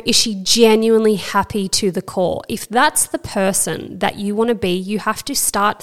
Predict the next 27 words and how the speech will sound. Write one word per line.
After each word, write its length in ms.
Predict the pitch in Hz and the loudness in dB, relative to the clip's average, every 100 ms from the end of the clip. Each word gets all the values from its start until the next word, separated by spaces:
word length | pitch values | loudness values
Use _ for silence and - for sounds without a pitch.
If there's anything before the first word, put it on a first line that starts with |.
| - | -6
thinking 340 | 214 233 240 214 | -4 -4 -6 -4
like 280 | 170 - - | -4 -6 -4
her. 220 | - - - - - | -4 -4 -10 -12 -2
Does 120 | 254 | 2
she 260 | - 320 311 | 2 4 2
say, 400 | - 214 208 202 | 4 6 4 2
"I'm 200 | 202 202 | 2 2
a 60 | 196 | 2
fat, 320 | - 196 180 | 2 2 2
worthless 460 | 202 190 185 196 - | 2 0 0 -2 -2
piece 320 | - 180 - | -2 -2 -2
of 240 | 175 170 - - | -6 -8 -18 -8
crap"? 440 | - - - - | -2 -2 -2 -2
Does 140 | 254 - | 0 2
she 140 | 277 | 2
say 240 | - 202 196 | 2 4 4
that? 340 | 262 - - _ _ _ - | 0 -4 -16 _ _ _ -18
Hell 420 | - - 233 214 | -14 0 4 4
no. 140 | 175 - - - _ _ - | 2 -8 -14 -16 _ _ 4
Likely 380 | 233 233 226 208 | 4 4 0 0
not. 260 | 175 - | 0 -2
She's 200 | - 247 | -4 -2
gonna 160 | 262 254 | 0 0
say, 180 | - 208 | 0 0
"You 100 | 214 | 2
know 160 | 240 | 2
what? 300 | 220 196 202 | 2 2 2